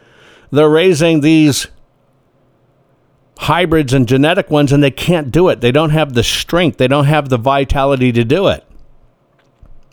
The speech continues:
Non-heritage chickens cannot survive the fluctuations.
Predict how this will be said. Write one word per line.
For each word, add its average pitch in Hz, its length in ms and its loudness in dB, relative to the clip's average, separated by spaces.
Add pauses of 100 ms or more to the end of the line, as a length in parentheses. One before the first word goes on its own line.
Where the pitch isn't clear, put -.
(2000)
Non-heritage 165 1080 0
chickens 165 460 -2
cannot 165 500 -2
survive 147 540 -2
the 131 100 -4
fluctuations. 151 1120 -2